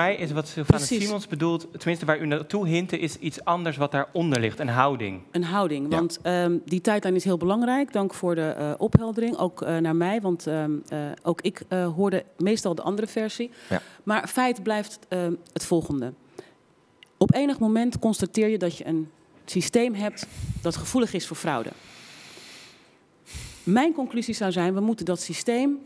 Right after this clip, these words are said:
Speaker 2: fixen.
Speaker 1: Mhm.
Speaker 2: Met alles wat we nu weten, lijkt het te zijn geweest alsof de conclusie niet was, "We moeten het systeem fixen", maar we moeten het, we moeten, ehm,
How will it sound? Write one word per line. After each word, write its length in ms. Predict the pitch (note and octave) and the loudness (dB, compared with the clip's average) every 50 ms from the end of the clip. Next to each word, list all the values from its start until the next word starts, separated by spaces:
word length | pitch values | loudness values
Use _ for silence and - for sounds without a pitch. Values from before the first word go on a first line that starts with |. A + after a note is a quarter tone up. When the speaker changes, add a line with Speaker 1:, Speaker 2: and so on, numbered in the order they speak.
| - - - - - - - | -18 -20 -20 -20 -20 -18 -8
Speaker 2:
fixen. 380 | - - A#3 - - - - - - - - - - - _ - - - - - | -4 -2 -2 -2 -4 -8 -10 -12 -20 -20 -20 -20 -20 -20 _ -20 -20 -20 -12 -8
Speaker 1:
Mhm. 120 | C3 A2 G#2 A2 - - - - - - - _ _ - - - - _ - - - _ _ _ _ _ _ _ _ _ _ _ _ _ _ _ _ _ _ _ - _ _ _ _ _ _ _ _ | -8 -8 -8 -10 -14 -18 -20 -20 -20 -20 -20 _ _ -20 -20 -20 -20 _ -20 -20 -20 _ _ _ _ _ _ _ _ _ _ _ _ _ _ _ _ _ _ _ -20 _ _ _ _ _ _ _ _
Speaker 2:
Met 200 | - G3 G#3 - | -6 -6 -4 -2
alles 240 | - C#4 D4+ C#4+ A3+ | -2 -2 -2 -2 -2
wat 160 | A#3 G#3+ F3 | -4 -6 -6
we 80 | F#3 | -4
nu 200 | F#3+ G#3 B3 B3+ | -2 -2 0 0
weten, 380 | F#3+ A#3 C4 C4 G#3+ F3+ F#3+ F3+ | 0 2 2 2 0 0 0 -2
lijkt 380 | F#3 F#3+ A3 C4 D#4 F4 E4+ - | 0 0 2 2 2 2 2 0
het 200 | G#3+ - - - | -2 -2 -2 -4
te 60 | F#3 | -2
zijn 240 | F3 G3 F3+ F3+ E3 | 0 2 2 2 2
geweest 380 | - F3 D3+ E3+ E3+ F3+ F3 | 0 0 0 2 0 0 0
alsof 220 | E3+ E3 G3 F#3 - | -2 -2 -4 -4 -4
de 100 | - F3+ | -4 -2
conclusie 460 | - F#3 F3 - G#3+ G#3 - - F#3 | -2 -2 0 2 0 0 0 0 0
niet 160 | F3+ F3+ E3+ | 0 0 2
was, 200 | E3+ F3 E3+ D#3+ | 0 -2 0 0
"We 80 | E3 E3+ | 0 0
moeten 260 | F3 E3+ D#3+ - D#3+ | 0 0 -2 -2 -6
het 100 | C#3+ - | -6 -4
systeem 460 | - E3 D#3 - - A#3 A#3+ C#4 C4+ | -4 -4 -2 2 4 4 4 4 2
fixen", 360 | B3+ - C4 B3 - - - A3+ | 2 0 0 0 0 0 2 2
maar 120 | G3 F3 | 2 4
we 60 | E3+ | 4
moeten 300 | F3 F3+ F3 E3+ - E3 | 4 2 2 2 2 0
het, 220 | E3 D#3+ E3 - - - - - - _ _ _ _ - | 0 0 -2 -6 -16 -18 -20 -20 -20 _ _ _ _ -12
we 140 | - E3 F3+ | -6 -4 -2
moeten, 400 | F#3 G3+ G3+ - F#3+ F3+ - - | 0 -2 -2 -2 -4 -4 -4 -4
ehm, 260 | E3 E3+ E3+ D#3+ | -4 -4 -2 -2